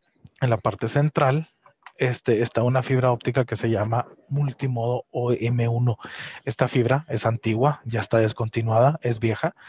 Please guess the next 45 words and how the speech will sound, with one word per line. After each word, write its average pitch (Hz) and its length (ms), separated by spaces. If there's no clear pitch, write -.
Entonces, 139 560
esta 135 280
tenía 120 560
un 160 320
núcleo, 147 600
que 120 100
aquí 113 260
es 110 100
por 117 180
donde 107 260
envía 110 560
la 107 120
luz. 180 300
Entonces, 135 440
este 147 260
núcleo 147 440
mide 135 460
o 135 60
medía 147 460
sesenta 117 460
y 110 60
dos 117 160
punto 120 380
cinco 120 500
micras 123 640
sobre 143 540
ciento 110 500
veinticinco 104 720
micras, 135 420
que - 140
es 92 80
este 101 200
revestimiento 104 680
que - 100
está - 160
por 104 140
aquí. 175 160
Entonces, 120 380
este - 180
es 117 80
el 123 120
núcleo 123 300
por 123 160
donde 107 240
envía 117 400